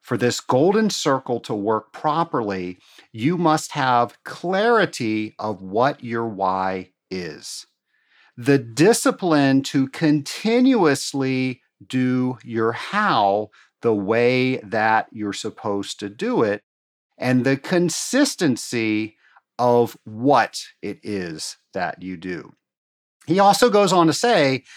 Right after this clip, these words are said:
that one part of the circle, the what, the how, or the why, is not more important than any other part of the circle. It's a balance between all three. But in order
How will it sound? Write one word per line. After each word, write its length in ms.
that 300
one 640
part 480
of 180
the 80
circle, 540
the 140
what, 520
the 120
how, 580
or 160
the 80
why, 640
is 280
not 560
more 400
important 680
than 260
any 400
other 340
part 300
of 80
the 100
circle. 680
It's 240
a 80
balance 800
between 840
all 400
three. 720
But 160
in 180
order 560